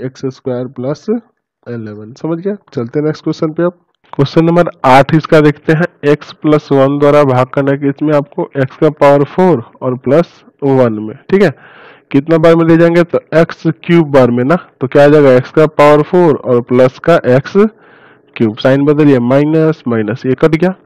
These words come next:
यहाँ से आ जाएगा माइनस का एक्स क्यूब और प्लस का वन। अब देखिए कितना बार में ले जाएंगे, तो माइनस के एक्स स्क्वायर बार में, तो हो जाएगा माइनस का एक्स क्यूब और माइनस का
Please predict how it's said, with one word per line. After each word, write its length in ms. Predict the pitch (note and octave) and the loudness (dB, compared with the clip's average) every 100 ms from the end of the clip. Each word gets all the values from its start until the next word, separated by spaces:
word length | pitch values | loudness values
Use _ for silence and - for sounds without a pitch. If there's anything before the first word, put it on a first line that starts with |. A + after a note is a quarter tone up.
| - | -6
यहाँ 120 | C3 | -4
से 120 | C3 C#3 | 0 0
आ 40 | |
जाएगा 200 | C3+ C3 | 2 0
माइनस 400 | A#2+ B2+ C#3+ E3+ | 0 0 -2 -2
का 140 | - D#3 B2 | 0 0 0
एक्स 160 | E3 - | -2 -4
क्यूब 320 | - F#3 B2 | -4 -2 -2
और 120 | A2 A2+ | -6 -4
प्लस 240 | A2 A2+ - | -4 -4 -2
का 140 | E3+ | -2
वन। 200 | B2+ G#2+ | 0 -4
अब 180 | - C3 | -4 -4
देखिए 240 | C3 C3 C3 | -2 -4 -6
कितना 260 | C#3 D#3+ | -2 0
बार 120 | D#3+ | 2
में 100 | D#3+ | 2
ले 100 | E3 | 2
जाएंगे, 220 | E3 E3 F#3+ - _ _ - - _ - | 2 0 -4 -10 _ _ -20 -20 _ -2
तो 100 | C3+ | 2
माइनस 460 | C#3 C3+ D#3+ E3 | 2 2 0 0
के 100 | - | 0
एक्स 420 | E3+ - D3+ - | 0 0 -2 -2
स्क्वायर 400 | D3+ - C#3+ C#3 | -6 0 2 4
बार 180 | B2+ A#2 | 2 0
में, 140 | A#2+ A#2+ | -2 -2
तो 100 | C#3+ | 0
हो 60 | |
जाएगा 200 | C#3 C#3 | 0 0
माइनस 420 | C3 B2+ C3 D#3+ - | 0 -2 -2 -4 0
का 160 | E3+ | 0
एक्स 360 | D3+ D3+ - - | 2 0 -2 -8
क्यूब 320 | - G3 C#3+ | -4 -2 0
और 120 | B2 | -2
माइनस 400 | A#2 A#2+ B2+ B2 | -2 -4 -4 -2
का 200 | - F#3+ | 0 -2